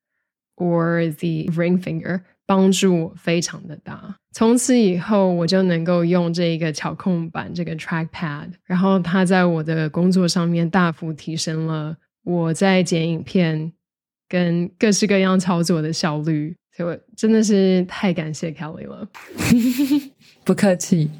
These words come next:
Speaker 1: <laughs> 那既然我们讲到了手指头，其他两个也讲吧。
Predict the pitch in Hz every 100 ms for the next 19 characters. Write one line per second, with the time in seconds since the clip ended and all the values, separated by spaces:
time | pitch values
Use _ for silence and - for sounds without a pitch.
0 | - - 262 - - 240 - 247 - -
1 | - 226 202 233 190 180 175 165 175 180
2 | 170 175 175 175 196 226 202 190 185 175
3 | 156 170 180 180 185 214 185 202 196 170
4 | 170 160 160 165 - 156 208 220